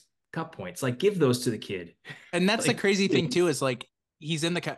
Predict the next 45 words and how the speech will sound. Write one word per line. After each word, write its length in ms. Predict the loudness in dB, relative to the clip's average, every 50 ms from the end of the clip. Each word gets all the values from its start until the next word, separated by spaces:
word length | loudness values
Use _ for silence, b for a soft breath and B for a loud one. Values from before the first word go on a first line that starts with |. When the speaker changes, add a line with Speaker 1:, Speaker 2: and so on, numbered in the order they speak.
| -6 -2
Speaker 2:
he 140 | 0 2
would 220 | 2 0 0 -2 -6 -4
already 240 | -4 -2 -2 -4 -4
be 120 | -6 -6 -6
in 40 |
the 80 | -6 -8
Comcast 520 | -8 -8 -8 -8 -8 -8 -8 -8 -8 -8
top 180 | -8 -10 -10 -8
ten, 160 | -10 -12 -10 -8
right? 340 | -4 -2 0 0 0 -2 -4 -4
And, 140 | -4 -2 0 0
like, 160 | -2 -2 -2
that's 260 | -2 -2 -2 -4 -4
an 140 | -8 -8 -6 -6
extra 340 | -8 -6 -6 -2 -2 -2
million 480 | -2 -2 -4 -4 -4 -4 -4 -4 -6 -6
bucks 640 | -4 -4 -4 -4 -6 -8 -12 -12 -10 -10 -10 -12 -10 -4
Speaker 1:
Yeah. 180 | 0 0 2 2
Speaker 2:
at 80 | 2 -2
the 160 | -2 -4 -4
end 160 | -4 -4 -6
of 80 | -4 -4
it 160 | -6 -6 -6
too. 460 | -6 -4 -4 -4 -4 -6 -8 -8 -8 -6
So, 220 | -2 -2 0 0
like, 160 | 0 0 0
Speaker 1:
Yeah. 140 | -2 -4 -6 B B B B B B _ _ _ -8
Speaker 2:
it's, 420 | -6 -6 -4 -4 -4 -4 -4 -4 -4
it's 180 | -4 -4 -4 -4
kinda 440 | -4 -4 -2 0 0 2 2 2 2
nuts 640 | 2 2 0 -2 -2 -4 -6 -6 -6 -6 -8 _ _ -6 -4
that 520 | -2 -2 0 -2 -2 -4 -6 -10 -12 -14 -14 -14 _ _ _ _ _ _ _ _ _ _ _ _ _ _ _ _ _ _ _ _ _ _ _ _ _ _ _ _ _ _ _ _ _ _ _ -16
he 220 | -8 -2 -2 0 0
won 420 | 2 2 2 2 2 2 2 2
an 120 | 2 2 2
event 500 | 0 0 0 -4 -4 -4 -4 -6 -8 -8
and 220 | -8 -6 -4 -4 -2
they're 160 | -2 -4 -4
like, 380 | -4 -4 -4 -6 -8 -12 -16 _ _ _ _ _ _ _ _ _ _ _ _ -8
I 160 | -4 -2 2 2
would 100 | 2 2
be 140 | 2 2
more, 200 | 2 2 0 -2 -2 -4
I 120 | -6 -6
think, 340 | -4 -6 -6 -6 -6 -10